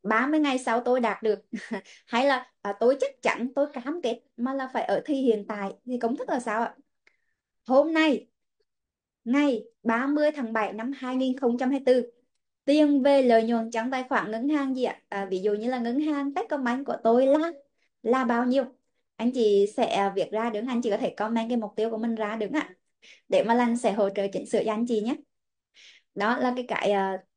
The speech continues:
ở thi hiện tại. Và cái, à, tiếp theo anh chị là nó cũng bất khả thi nhưng mà không phi thực tế anh chị nhé. Đó có nghĩa là một cái mục tiêu anh chị cũng, à, đừng có đặt nó thấp quá, nhưng mà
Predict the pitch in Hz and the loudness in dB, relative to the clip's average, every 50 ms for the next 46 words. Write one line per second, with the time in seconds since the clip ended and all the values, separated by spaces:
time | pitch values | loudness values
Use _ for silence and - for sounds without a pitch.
0 | _ _ - 208 208 - 277 262 254 240 208 - 226 208 196 - - _ _ _ | _ _ -10 -8 -6 -2 -2 0 0 0 -2 -4 -8 -8 -8 -10 -14 _ _ _
1 | _ _ _ _ _ _ _ _ _ 247 277 277 269 - - - 202 202 202 202 | _ _ _ _ _ _ _ _ _ -4 -4 -2 -2 -2 0 2 2 2 2 0
2 | 202 196 - - 254 247 226 233 285 370 311 294 294 254 - - 226 247 254 247 | -2 -4 -6 -4 -2 -2 -2 -2 -2 -2 -4 -4 -2 -4 -4 -2 -2 -2 -2 -2
3 | 247 233 214 185 - 180 - 202 156 170 247 - - _ - - 226 - - - | -2 -4 -4 -6 -6 -6 -6 -6 -4 -4 -4 -4 -6 _ -12 -10 -10 -8 -4 -2
4 | 247 247 254 269 277 277 254 247 - 247 277 285 294 262 277 269 233 - - - | 0 0 0 -2 -4 -6 -6 -4 -4 -4 -4 -2 -4 -4 -2 -4 -6 -6 -4 -4
5 | 120 165 208 240 254 240 220 311 - - _ _ _ _ _ _ _ - 226 262 | -2 -2 -2 -2 -2 -2 -4 -4 -6 -10 _ _ _ _ _ _ _ -6 -4 -2
6 | 269 240 226 220 175 160 240 302 330 294 254 220 - 247 240 226 220 - - 214 | 0 0 0 0 -2 -2 -2 -2 -2 -2 -2 -2 0 0 0 0 -2 -2 0 0
7 | 240 262 247 240 254 277 240 208 196 - - - - 214 180 127 202 202 196 196 | 0 2 0 -2 -2 -2 -2 -2 -2 -4 -6 -4 -2 -2 -2 -2 -4 -6 -4 -2
8 | - 240 254 262 254 247 226 220 196 - 214 202 185 - - - - - 208 202 | 0 0 0 2 0 0 0 -2 -2 -4 -8 -10 -8 -8 -10 -10 -6 -2 -2 -2
9 | 220 - - _ _ _ _ _ - 226 233 262 302 302 | -2 -4 -10 _ _ _ _ _ -6 -4 -2 0 0 -2